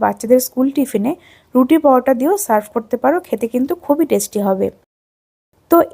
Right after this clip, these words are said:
এখানে অল্প করে জল দিয়ে সবজিটাকে খুব ভালো মতো নেড়েচেড়ে মিশিয়ে যখন সবজিটা একটু হালকা ভাজা ভাজা হয়ে যাবে তখন এর মধ্যে সব শেষে অ্যাড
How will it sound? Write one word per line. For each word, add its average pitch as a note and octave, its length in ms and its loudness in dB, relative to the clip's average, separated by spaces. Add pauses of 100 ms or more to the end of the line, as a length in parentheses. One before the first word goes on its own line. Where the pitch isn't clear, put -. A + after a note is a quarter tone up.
(100)
এখানে D4 360 0 (220)
অল্প A3+ 180 2 (100)
করে C#4+ 160 4 (120)
জল G#3+ 180 2 (140)
দিয়ে A3 140 0 (140)
সবজিটাকে C4+ 560 -2 (160)
খুব C4 120 -2 (160)
ভালো G3+ 240 0 (120)
মতো B3+ 160 -2 (100)
নেড়েচেড়ে A3+ 400 0 (120)
মিশিয়ে A3+ 320 -2 (120)
যখন G#3 220 -2 (120)
সবজিটা G#3+ 440 -2
একটু C#4 160 -6 (100)
হালকা G3+ 280 -4 (120)
ভাজা G#3 280 -4
ভাজা A#3 240 0
হয়ে A#3+ 200 2
যাবে G#3+ 200 0 (520)
তখন B3 280 2 (180)
এর A#3+ 160 2
মধ্যে B3+ 240 -2 (120)
সব A3+ 180 -2 (120)
শেষে A#3+ 280 -4
অ্যাড B3 140 -4